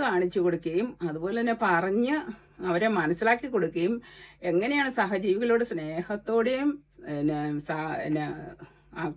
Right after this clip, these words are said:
സഹാനുഭൂതിയോടെയും കരുണയോടെയും ഒക്കെ പ്രവർത്തിക്കുന്നത് എന്നുള്ളത് മാതാപിതാക്കൾ ചെറുപ്പം മുതലേ തന്നെ കുട്ടികളെ പറഞ്ഞ് മനസ്സിലാക്കി കൊടുക്കുകയും ചെയ്യണം.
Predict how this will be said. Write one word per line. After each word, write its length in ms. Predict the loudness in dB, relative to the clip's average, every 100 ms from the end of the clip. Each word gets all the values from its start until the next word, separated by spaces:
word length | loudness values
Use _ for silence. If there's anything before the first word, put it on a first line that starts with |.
| -2
സഹാനുഭൂതിയോടെയും 1200 | 0 4 6 4 2 -4 -4 0 2 2 0 -2 -2 -12 -20 -20 -12 0
കരുണയോടെയും 840 | 4 4 4 4 4 4 2 0 -2
ഒക്കെ 280 | -2 -2 -2
പ്രവർത്തിക്കുന്നത് 760 | 0 2 2 2 0 0 0
എന്നുള്ളത് 440 | 2 2 2 2 0 -4 -8
മാതാപിതാക്കൾ 680 | -6 -2 0 0 2 0 0
ചെറുപ്പം 680 | -2 2 2 0 -4 -2 0
മുതലേ 320 | 2 2 2
തന്നെ 240 | 2 2 0
കുട്ടികളെ 440 | 0 0 0 0
പറഞ്ഞ് 460 | 0 -2 -2 -2 -2
മനസ്സിലാക്കി 640 | -2 -4 -4 -6 -6 -6
കൊടുക്കുകയും 560 | -6 -4 -4 0 0 0
ചെയ്യണം. 360 | -4 -8 -12